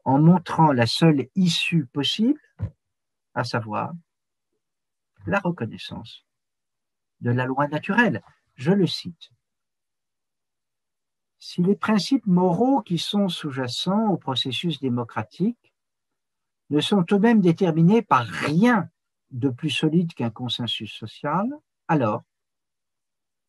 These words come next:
la fragilité du processus ne devient que trop évidente. Là est le véritable défi pour la démocratie.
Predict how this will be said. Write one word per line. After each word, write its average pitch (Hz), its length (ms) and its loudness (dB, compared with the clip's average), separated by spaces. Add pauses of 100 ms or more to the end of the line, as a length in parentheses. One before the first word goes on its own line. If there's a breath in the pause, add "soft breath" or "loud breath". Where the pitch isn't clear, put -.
(420)
la 120 140 0
fragilité 196 760 0
du 156 120 -2
processus 143 920 -6 (100)
ne 135 160 -2
devient 123 560 -6 (480)
que - 80 -2
trop 123 380 -4
évidente. 131 760 -4 (800)
Là 170 400 2 (320)
est 131 160 -2
le 156 300 4
véritable 139 760 -4 (100)
défi 123 520 -8 (100)
pour 135 140 -8
la 127 100 -6
démocratie. 117 640 -8